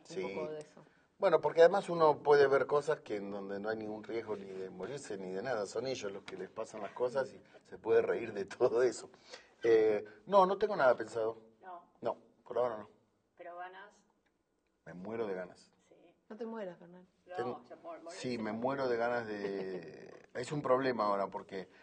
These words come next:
Speaker 3: o sea, entre actuar, escribir el guión, porque lleva mucho tiempo,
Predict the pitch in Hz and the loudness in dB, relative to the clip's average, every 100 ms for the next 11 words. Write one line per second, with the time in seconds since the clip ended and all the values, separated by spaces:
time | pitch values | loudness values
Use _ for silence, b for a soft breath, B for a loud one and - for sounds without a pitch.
0 | B B 92 110 110 104 107 104 - 95 | B B 6 6 6 0 -2 -2 -2 -4
1 | - 123 98 - - _ _ _ _ _ | 4 6 6 2 -20 _ _ _ _ _
2 | - 98 - 92 87 92 90 - 92 90 | -14 -14 -14 -12 -10 -10 -12 -12 -12 -12
3 | 80 - 104 117 101 - 87 - 80 87 | -14 -6 0 0 -2 -10 -10 -10 -10 -4
4 | 85 85 92 90 87 78 85 | -4 -6 -14 -10 -12 -12 -20